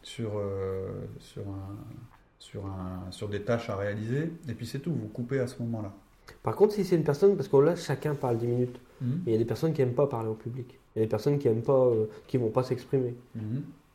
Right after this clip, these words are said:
Speaker 2: On peut pas les forcer à ce qu'elles s'expriment.
Speaker 1: Non. Mais c'est un problème. C'est-à-dire, vous devez les coacher si elles ont ce problème-là. C'est un problème pour le fonctionnement des gens qui
Speaker 2: C'est clair.
Speaker 1: s'expriment pas. Attention, hein,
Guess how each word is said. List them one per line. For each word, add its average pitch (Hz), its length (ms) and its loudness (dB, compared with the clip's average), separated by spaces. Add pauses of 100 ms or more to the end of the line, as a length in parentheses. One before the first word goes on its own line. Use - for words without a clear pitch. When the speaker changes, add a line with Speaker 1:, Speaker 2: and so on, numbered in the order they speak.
(280)
Speaker 2:
On 117 40 -14
peut - 120 -8
pas 120 160 4
les 113 140 4
forcer - 480 0
à 107 640 0
ce - 80 -18
qu'elles 107 140 -2
s'expriment. 120 520 -6 (340)
Speaker 1:
Non. 104 180 -4 (2000)
Mais 120 380 6
c'est 120 180 -2
un 117 80 0
problème. 139 400 -2 (360)
C'est-à-dire, 107 260 -6
vous 110 120 -4
devez 110 160 -4
les 107 140 -4
coacher 123 340 -4
si - 120 -10
elles 104 140 -6
ont 101 60 -12
ce - 60 -20
problème-là. 101 420 -10 (1000)
C'est - 80 -12
un 95 60 -6
problème 151 360 0
pour 113 120 -6
le - 40 -14
fonctionnement 107 440 -10
des 98 160 -8
gens 101 120 -10
qui - 120 -16
Speaker 2:
C'est 127 120 0
clair. 160 160 -4
Speaker 1:
s'expriment 101 280 -10
pas. - 40 -20 (720)
Attention, 135 380 0
hein, 127 120 -2